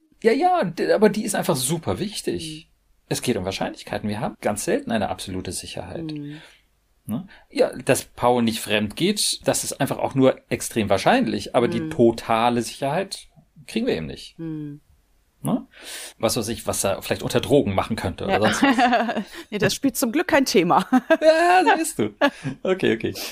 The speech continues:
Speaker 1: Gut, also seine Lebenserwartung sinkt nicht wesentlich durch das viele Autofahren.
Speaker 2: Mhm.
Speaker 1: Wobei ich gestehen muss, da kenn ich tatsächlich keine Statistik. Da denk ich einfach nur, das wüsste man, wenn das so wäre.
Speaker 2: Mhm.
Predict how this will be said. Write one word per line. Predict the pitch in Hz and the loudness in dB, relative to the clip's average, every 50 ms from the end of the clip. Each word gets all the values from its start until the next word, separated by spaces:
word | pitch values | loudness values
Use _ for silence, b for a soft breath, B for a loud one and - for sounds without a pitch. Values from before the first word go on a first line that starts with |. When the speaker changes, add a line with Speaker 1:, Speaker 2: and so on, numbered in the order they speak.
| B B B B B | B B B B B
Speaker 1:
Gut, | - 240 180 - - - - _ - | 6 6 6 6 0 -10 -18 _ 0
also | - 170 175 160 170 180 180 - - _ _ _ _ _ _ _ | 2 2 2 4 0 0 -2 -2 -10 _ _ _ _ _ _ _
seine | - - 131 127 131 | 2 2 4 4 6
Lebenserwartung | 117 123 165 170 160 - 135 113 123 123 - - 127 127 123 120 - - | 4 4 4 4 4 2 4 4 2 0 2 4 4 4 4 4 0 -6
sinkt | - - - - 120 127 135 - - _ _ | -8 -6 0 2 2 2 2 0 -6 _ _
nicht | 135 127 151 151 - - - - 117 | 2 2 4 2 -2 -8 -10 -2 2
wesentlich | 113 120 123 127 131 - 127 139 135 - - _ _ _ _ - | 4 4 6 4 2 2 2 -2 -2 -4 -12 _ _ _ _ 4
durch | 127 120 127 131 - | 4 6 6 4 2
das | - - 123 - | 2 0 0 0
viele | - - 127 110 117 104 | 0 0 2 2 4 4
Autofahren. | 104 110 110 135 143 139 - 139 135 139 160 202 254 - | 4 2 2 0 -6 -4 0 0 2 2 2 0 -2 -4
Speaker 2:
Mhm. | - 165 156 151 151 147 - | -6 -10 -10 -10 -12 -4 0
Speaker 1:
Wobei | 139 127 127 143 | 2 4 4 4
ich | 160 - | 2 2
gestehen | - - - 180 160 | -2 2 4 4 4
muss, | 160 156 - | 4 2 4
da | - 143 | 2 2
kenn | 143 - - 170 - | 2 2 -2 -2 -2
ich | 156 - | -4 -6
tatsächlich | - - 147 143 - 143 - - 98 - - _ _ | 0 -2 0 0 0 -4 -4 -4 -8 -8 -8 _ _
keine | - - - 127 131 143 156 151 147 147 147 - - | -10 -6 -2 0 2 2 2 2 2 0 0 0 -2
Statistik. | - - - - - - - 120 - - - - 175 175 - - - - 175 170 - | -6 -10 -10 -10 -10 -4 -4 -4 -4 -4 0 0 0 0 0 -2 2 2 0 0 4
Da | - 139 131 | 2 2 4
denk | - 147 147 - | 4 0 0 0
ich | 139 131 - | -4 -4 -4
einfach | 135 113 139 135 | 0 0 2 2
nur, | 135 131 135 131 B B B B _ _ _ | 4 4 2 2 B B B B _ _ _
das | 135 135 135 - - | 2 2 2 0 -4
wüsste | 110 127 131 - - - 131 120 | -4 -2 -2 -2 0 2 4 4
man, | 107 101 92 98 104 104 101 - | 4 4 2 2 0 -4 -2 -2
wenn | 104 101 98 | -2 -2 0
das | 101 98 90 - | -4 -4 -6 -4
so | 104 95 85 80 | -6 -8 -4 -2
wäre. | 90 82 85 92 - 78 73 - - - | -2 -2 -2 -4 -6 -10 -12 -14 -12 -12
Speaker 2:
Mhm. | 160 156 151 147 147 | -12 -10 -10 -12 -12